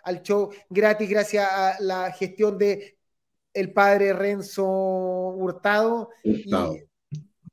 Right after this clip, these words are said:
Speaker 1: eso, y recuerde que esa fecha vamos a estrenar esto.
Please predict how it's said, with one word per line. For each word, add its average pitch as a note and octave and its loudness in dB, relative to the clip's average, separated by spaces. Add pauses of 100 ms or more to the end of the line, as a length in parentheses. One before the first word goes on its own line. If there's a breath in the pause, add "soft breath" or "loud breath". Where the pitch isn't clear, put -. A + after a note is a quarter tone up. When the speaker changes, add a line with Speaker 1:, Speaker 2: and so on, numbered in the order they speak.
(140)
Speaker 1:
eso, D#3+ -6
y G3+ 4
recuerde G#3+ 4
que A#3 2
esa B3 0
fecha C#4 6 (200 loud breath)
vamos A3 2
a A3 2
estrenar A#3 0 (260)
esto. A3+ -4